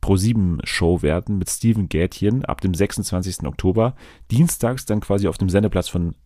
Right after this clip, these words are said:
The Masked Singer, denn die wechseln ja auf den Samstag. Dann wird eben zweimal die Woche sogar gerätselt bei prosieben. Es geht nämlich darum, drei Promis absolvieren verschiedene Spielerunden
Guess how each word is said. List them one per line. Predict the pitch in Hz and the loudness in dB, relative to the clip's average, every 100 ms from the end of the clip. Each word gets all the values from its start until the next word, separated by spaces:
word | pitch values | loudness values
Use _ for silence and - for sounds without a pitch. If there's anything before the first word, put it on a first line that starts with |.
| - | -6
The | 82 | 0
Masked | 85 - | 0 0
Singer, | 101 123 120 | 0 2 2
denn | 104 110 - - - - | 2 0 -4 -16 -20 -8
die | 101 | -2
wechseln | 98 - | -2 0
ja | 92 | 0
auf | 82 | 0
den | 80 | 0
Samstag. | 85 92 - 123 - - _ _ _ _ _ _ _ _ - | 0 0 -2 -4 -4 -20 _ _ _ _ _ _ _ _ -8
Dann | 90 | 0
wird | 110 - | 0 0
eben | 104 98 90 | -2 -2 -2
zweimal | - 98 131 | 2 2 4
die | 90 | 0
Woche | - 85 | 0 -2
sogar | 80 78 | -2 -2
gerätselt | 80 85 80 - 82 | -2 -2 -4 -4 -6
bei | 76 | -6
prosieben. | - 80 82 98 131 - - - _ - | -6 -4 -2 -4 -6 -12 -20 -20 _ -10
Es | - | -6
geht | - 135 | -2 -2
nämlich | 110 - | -2 -2
darum, | 87 117 131 | 0 0 -4
drei | 92 92 135 | -2 0 0
Promis | 139 113 127 151 143 - - - | 2 2 4 2 0 -4 -10 -4
absolvieren | 104 - 101 110 127 123 117 | -2 0 2 4 4 2 -2
verschiedene | 113 98 117 104 | -2 0 2 0
Spielerunden | - 147 110 87 95 - 120 | 2 4 6 4 2 0 -2